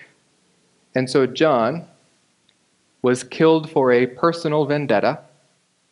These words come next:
and the reported reason for his death was that he was a threat to the authority of the rulership.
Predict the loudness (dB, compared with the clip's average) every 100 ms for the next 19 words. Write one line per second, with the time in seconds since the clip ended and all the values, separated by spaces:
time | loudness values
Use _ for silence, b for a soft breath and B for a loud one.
0 | _ _ _ _ _ _ _ _ -4 0
1 | 2 2 0 -2 -4 2 4 4 0 -4
2 | -12 _ _ _ _ -6 0 0 0 -4
3 | -2 -2 -2 0 0 -2 -10 _ _ _
4 | _ _ _ _ _ _ _ -2 2 0
5 | 2 0 2 2 0 -4 0 0 0 -10
6 | -20 _ _ _ _ _ _ _ -8 -4
7 | -2 0 0 -2 -6 _ -8 -8 -2 2
8 | 2 0 -4 -8 _ -6 -4 -2 0 0
9 | 0 -2 -6 -8